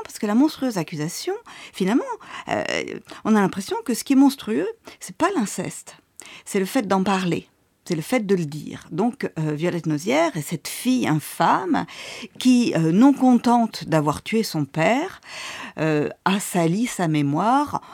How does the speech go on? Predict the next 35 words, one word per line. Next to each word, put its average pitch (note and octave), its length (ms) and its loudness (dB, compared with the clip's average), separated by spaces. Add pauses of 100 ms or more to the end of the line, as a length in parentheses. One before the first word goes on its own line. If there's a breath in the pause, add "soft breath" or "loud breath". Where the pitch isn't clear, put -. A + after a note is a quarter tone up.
(120)
en F3 100 2
portant, A3 640 0
euh, D3+ 140 2
contre C#3 320 -4
lui F3 240 0
des, C#3+ 380 2
des, C3+ 720 -2
des - 260 -6
accusations, D#3 680 0
euh, D#3 180 0 (100)
tout A3 160 -8
à - 60 -2
fait - 180 -2
abominables. F#3 720 0 (1500 loud breath)
Euh, F3 220 2
donc, C#4 440 2
euh, E3+ 220 2 (520)
alors G#3 180 0
je G#3+ 100 0
disais, B3+ 380 2
aujourd'hui, A#3+ 520 4
il F3+ 100 0
y D#3 80 4
a E3+ 40 6
une, C3+ 420 0
bah, - 240 -14
évidemment, F3+ 580 2
euh, B2+ 260 -2
ces - 180 -4
représentations D#3+ 1160 -2
ont C3+ 180 -6
changé. B3+ 480 -2 (460 loud breath)
En A3+ 120 8
même B3 200 8
temps, C#4 440 8